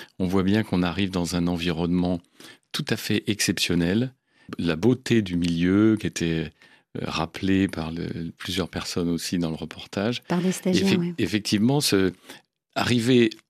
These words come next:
Speaker 1: en haute montagne, c'est-à-dire dans l-, dans cet univers étonnant de rochers, de glace, de verticalité,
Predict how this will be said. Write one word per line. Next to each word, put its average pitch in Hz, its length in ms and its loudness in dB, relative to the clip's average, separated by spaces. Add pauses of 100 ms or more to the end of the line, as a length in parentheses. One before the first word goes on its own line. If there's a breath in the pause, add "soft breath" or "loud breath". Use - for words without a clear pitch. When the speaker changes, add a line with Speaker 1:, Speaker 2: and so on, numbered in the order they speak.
Speaker 1:
en 85 340 0 (120)
haute 131 180 4
montagne, 113 540 2
c'est-à-dire 92 320 2
dans 90 200 2
l-, 92 120 2
dans 104 160 0
cet - 260 2
univers 113 400 6
étonnant 101 540 4
de 92 100 2
rochers, 90 540 0
de 85 140 2
glace, 82 580 -2 (480 loud breath)
de 85 100 0
verticalité, 90 1120 0